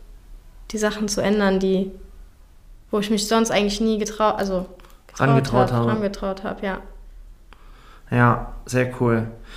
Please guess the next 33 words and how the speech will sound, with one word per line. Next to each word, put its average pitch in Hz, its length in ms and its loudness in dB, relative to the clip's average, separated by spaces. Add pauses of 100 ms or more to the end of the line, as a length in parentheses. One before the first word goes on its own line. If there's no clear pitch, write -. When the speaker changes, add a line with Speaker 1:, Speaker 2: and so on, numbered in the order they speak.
(340)
Speaker 2:
Ähm, 123 560 2
also 127 340 2
A, 127 380 6
Selbstbewusstsein 139 880 2
gestärkt, 135 520 2
B, 139 220 2
w-, 127 180 2
was, 123 220 0
was, 123 160 -2
was 131 180 0
noch? 143 280 2
Was 135 160 -2
würdest - 200 -4
du 123 40 0
sagen, 127 440 2
wofür 127 240 -2
war's 123 200 2
noch 139 180 0
gut? 156 200 0 (1600)
Speaker 1:
Mhm. 180 340 -2 (840)
Generell 202 540 4
noch 196 160 -2
mal 196 160 0
so, 190 460 -2 (2000)
also, 190 300 -4 (340)
es - 80 -12
hat 220 120 -6
uns 202 180 -2
alle 202 180 4
noch 196 140 4
mal 196 120 0
so 190 120 -2
zusammengeschweißt, 220 1040 -4